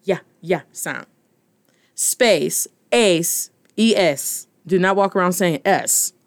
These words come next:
¿Cuál es tu nombre? Nah, nah, boo. Last word, oro. O R O, oro. Underline that R. The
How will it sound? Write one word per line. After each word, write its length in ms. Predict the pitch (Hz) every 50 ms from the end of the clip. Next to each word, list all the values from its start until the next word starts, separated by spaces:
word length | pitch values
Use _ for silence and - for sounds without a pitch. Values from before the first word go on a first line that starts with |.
| _ _ _ _ _ _ _ _ _ _ _ _ _ - - _ _ _ _ _ _ _ _ _ _
¿Cuál 340 | - 240 247 247 262 269 -
es 340 | - 202 185 180 - - -
tu 240 | - - 233 220 196
nombre? 640 | 202 180 180 196 196 180 151 135 117 120 123 123 - _ _ _ _ _ _ _ _ _ _ _ _ _ _ _ _ _ -
Nah, 300 | 143 135 117 104 - - _ _ _ _ _ _
nah, 160 | - - - -
boo. 240 | - - - - _ _ _ _ _ _ _ _ _ _ _ _ _ _ _ _
Last 280 | 185 196 196 208 202
word, 220 | 233 208 208 202 208 -
oro. 440 | 220 214 202 190 175 156 143 143 151 _ _ _ _ _ _ _ _ _ _ _ _ _ _ _ _ _ _ _
O 420 | 190 202 214 214 220 220 220 - _
R 480 | - 190 185 185 180 180 180 180 196 214 _ _ _ _ _ _ _ _ _ _ _ _ _ _ _ _ _ _
O, 260 | 165 165 151 135 151 - _ _ _
oro. 400 | - 175 175 165 151 139 131 123 _ _ _ _ _ _ _
Underline 400 | 180 180 196 208 220 220 202 202
that 160 | 202 185 170 -
R. 320 | - 180 170 151 135 151 - _ _ _
The 140 | - 160 -